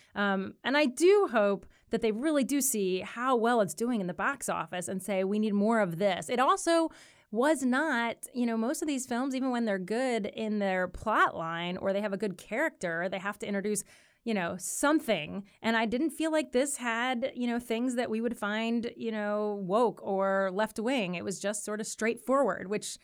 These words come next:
I think a lot of people miss that in movies. Just the movies that used to just have the good old plot lines and the characters and not trying to put in, um, you know, an L G B T character or make sure there's a quota of diversity or make sure there's,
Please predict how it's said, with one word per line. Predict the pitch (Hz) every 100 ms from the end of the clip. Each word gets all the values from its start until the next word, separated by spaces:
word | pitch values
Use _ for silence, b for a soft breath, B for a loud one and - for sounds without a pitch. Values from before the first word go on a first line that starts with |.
| b
I | 240
think | 403
a |
lot | 480
of | 494
people | 427 254
miss | 214 311
that | - 175 175
in | 175
movies. | 170 165 170 -
Just | 208 208 - b b b -
the |
movies | 220 285 320 247
that | 226
used | 262
to | 262
just | 254 262
have | 208 254 302 262 220
the | 202
good | 180 285
old | 320 320
plot | - 269 -
lines | 202 190 175 185
and | 190 185
the |
characters | 190 285 190 220 175 170
and | 185 196
not | 220 233
trying | 262 240 233
to | 233
put | 247 233
in, | 220 226 208 208 B B B
um, | 196 190 185
you | 202
know, | 190
an | 214
L | 233
G | 208 226
B | 226
T | - 226
character | - 202 190 190 185 180
or | - 196 190 190
make | 208
sure | - 240 226
there's | 208 202
a | 196
quota | - - 226 226
of | 208 208 185
diversity | 208 202 202 202 180
or | 175
make | 185 190
sure | - 214
there's, | 202 196